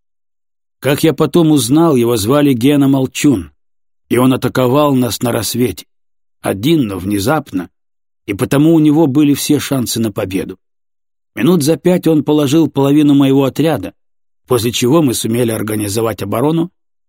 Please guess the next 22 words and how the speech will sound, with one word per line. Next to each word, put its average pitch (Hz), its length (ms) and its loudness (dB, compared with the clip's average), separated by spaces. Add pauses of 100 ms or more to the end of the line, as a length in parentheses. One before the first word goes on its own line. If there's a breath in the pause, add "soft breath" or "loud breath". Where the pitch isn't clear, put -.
(120)
но 135 100 -2
приходилось 131 600 0
трудно. 87 380 -8 (680)
Молчун 147 440 0
двигался 117 460 -2
быстро, 139 540 -4 (320)
стрелял 127 500 -2
метко 160 460 -2 (440)
и 110 80 -8
собирался 143 540 0
уничтожить 131 640 0
всех - 340 -8
нас. 95 340 -10 (640)
Это 135 180 -2
был 143 160 0
честный - 460 -4
бой. 85 300 -8 (760)
Банда 143 460 0
падальщиков 147 720 -2
против - 380 -2
одного 139 360 2
человека? 147 760 0